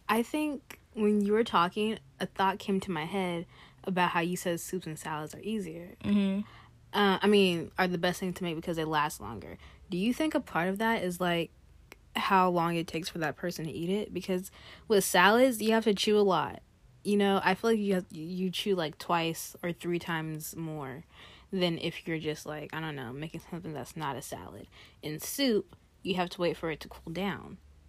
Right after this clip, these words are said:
Speaker 1: you know, when it's
Speaker 2: Mm-hmm.
Speaker 1: on your spoon and you have to boil it. So, therefore, there are longer breaks when the food is going inside of your mouth.
Speaker 2: What?
Speaker 1: <laughs>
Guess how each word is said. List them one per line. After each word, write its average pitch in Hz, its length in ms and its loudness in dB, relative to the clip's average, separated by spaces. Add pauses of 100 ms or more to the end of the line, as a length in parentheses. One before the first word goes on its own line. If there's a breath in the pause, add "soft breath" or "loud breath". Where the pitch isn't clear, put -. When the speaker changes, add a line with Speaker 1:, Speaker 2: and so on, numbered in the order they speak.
Speaker 1:
you 175 80 -2
know, 165 360 -2 (100)
when 202 240 4
it's 185 160 4
Speaker 2:
Mm-hmm. 185 40 0
Speaker 1:
on 165 80 0
your 151 120 -4
spoon 180 340 -2
and 151 100 -4
you 143 40 -4
have 151 100 -6
to 170 80 -10
boil 185 200 0
it. 147 120 -4
So, 135 240 -6 (420 loud breath)
therefore, 190 1040 4 (400 soft breath)
there 180 480 4
are 101 60 -2
longer 170 500 2
breaks 170 680 0
when 175 840 -2 (220)
the 180 180 -2
food 165 760 -2
is 170 200 -4
going 160 260 -6
inside 156 300 -8
of 117 60 -8
your 101 100 -8
mouth. - 460 -12 (2250)
Speaker 2:
What? 185 440 0 (520)
Speaker 1:
<laughs> - 80 4